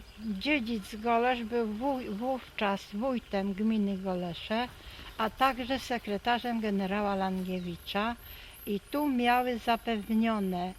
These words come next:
i bezpieczeństwo w jego lasach nadpilicznych, i także żywność, i wszystko. E, no i dlatego się przeprawił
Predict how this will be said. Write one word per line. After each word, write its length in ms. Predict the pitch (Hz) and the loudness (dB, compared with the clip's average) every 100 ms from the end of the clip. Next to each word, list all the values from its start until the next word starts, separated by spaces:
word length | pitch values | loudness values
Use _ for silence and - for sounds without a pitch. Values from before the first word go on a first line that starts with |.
| - | -6
i 120 | 240 | 0
bezpieczeństwo 1040 | 247 254 - 247 233 240 214 190 - 233 | 2 0 -2 -2 -2 -2 -2 -4 -4 -2
w 60 | 208 | 0
jego 500 | 208 202 208 202 190 | 0 0 -2 -2 0
lasach 420 | 202 202 - 208 | 0 0 -2 -2
nadpilicznych, 1120 | 202 190 - - 190 180 - - 196 214 - - - - - - - - | 0 -2 -4 -4 -2 -2 -6 -6 -4 -4 -8 -14 -16 -16 -16 -18 -18 -10
i 160 | 262 269 | -8 -2
także 720 | 247 240 233 226 254 254 247 | 4 4 2 -4 0 0 2
żywność, 760 | 247 320 208 170 170 175 - 233 | 2 2 2 -2 -4 -6 -6 -6
i 60 | |
wszystko. 760 | - 311 269 - - - 175 170 - - - - - - | -2 -2 -4 -6 -18 -10 -8 -8 -12 -20 -20 -20 -20 -6
E, 260 | 208 214 214 | -2 -2 -2
no 460 | 226 240 269 277 | 0 2 2 2
i 420 | 294 294 302 294 262 | 2 2 0 0 2
dlatego 460 | 277 269 262 254 254 | 2 2 0 0 0
się 360 | 277 262 254 220 226 - 247 - | 2 2 2 -2 -10 -14 -18 -14
przeprawił 920 | - 247 - 220 226 214 214 226 220 | -4 -2 -2 0 0 0 0 0 -2